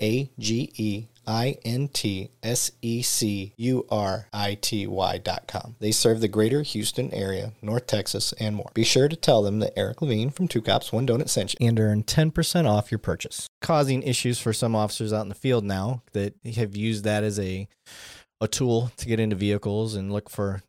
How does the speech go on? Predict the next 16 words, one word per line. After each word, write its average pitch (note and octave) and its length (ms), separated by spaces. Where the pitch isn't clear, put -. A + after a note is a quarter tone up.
bigger G#2 200
things G2 480
and F#2+ 100
stuff - 280
like F2+ 160
that. F2+ 300
Um, F2 460
but G3 260
the, A#2 260
this B2+ 280
is A2+ 120
law G#2 200
enforcement. - 520
Law G#2+ 200
enforcement A2 500
is, F2+ 420